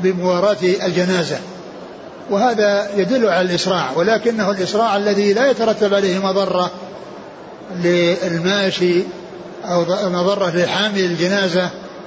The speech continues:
ولا للجنازة، يعني الحامل الجنازة بأن يصيبه، يعني، شيء من، من، من المضرر،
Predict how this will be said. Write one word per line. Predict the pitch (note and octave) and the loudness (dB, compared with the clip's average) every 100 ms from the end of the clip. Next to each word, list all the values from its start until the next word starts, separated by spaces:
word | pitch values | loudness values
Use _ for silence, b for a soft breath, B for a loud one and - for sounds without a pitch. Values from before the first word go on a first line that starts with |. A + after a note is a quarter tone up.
| - - | -16 -2
ولا | B3 D4 A#3 | 2 4 4
للجنازة، | G3+ F3+ G3 G3 E3+ C#3+ A#2+ G2 - - - - - - - - E3 | 4 2 0 0 0 -2 -4 -8 -14 -16 -16 -16 -16 -16 -18 -14 -6
يعني | C#3+ E3 | -2 0
الحامل | D#3 D3+ G3+ F#3+ | -2 -2 -2 -2
الجنازة | E3 D#3 F#3+ F#3+ E3+ | -2 0 0 0 0
بأن | D#3+ F3+ F3 | 2 0 0
يصيبه، | E3+ G3 G3+ F3 D#3+ | 0 2 2 2 0
يعني، | D#3+ D#3 D#3+ E3 | -2 -2 -2 -4
شيء | E3+ G3 | 0 0
من، | E3+ D#3+ E3 F3 F3 | 0 -2 -2 -4 -4
من، | F3 F3 E3+ | -2 -2 -2
من | D#3+ D#3+ G3 | -4 -4 -4
المضرر، | E3+ D#3+ F#3 A#3+ C4 | -4 0 2 2 2